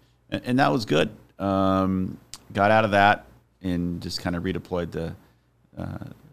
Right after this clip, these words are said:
the capital either to personal real estate, um, or to, uh, to a, just a regular portfolio of investments, stocks, bonds, et cetera. I, I,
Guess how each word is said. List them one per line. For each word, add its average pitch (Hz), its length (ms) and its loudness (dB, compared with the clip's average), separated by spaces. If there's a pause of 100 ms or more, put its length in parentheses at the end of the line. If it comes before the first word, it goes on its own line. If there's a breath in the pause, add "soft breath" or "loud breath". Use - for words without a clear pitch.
the 95 80 -16
capital 90 800 -4 (380)
either 90 380 -6 (240)
to 87 280 -8
personal 92 420 -6
real 90 220 -4
estate, 87 420 -6 (640)
um, 85 600 -8 (260)
or 90 320 0
to, 87 840 -6
uh, 85 520 -10 (320)
to 87 180 -10
a, 85 60 -10
just - 220 -16
a 90 40 -8
regular 95 380 -8 (120)
portfolio - 640 -10 (100)
of - 100 -12
investments, - 640 -10
stocks, - 300 -8
bonds, - 340 -12
et - 100 -16
cetera. - 360 -10 (540 soft breath)
I, 131 100 0
I, - 200 -10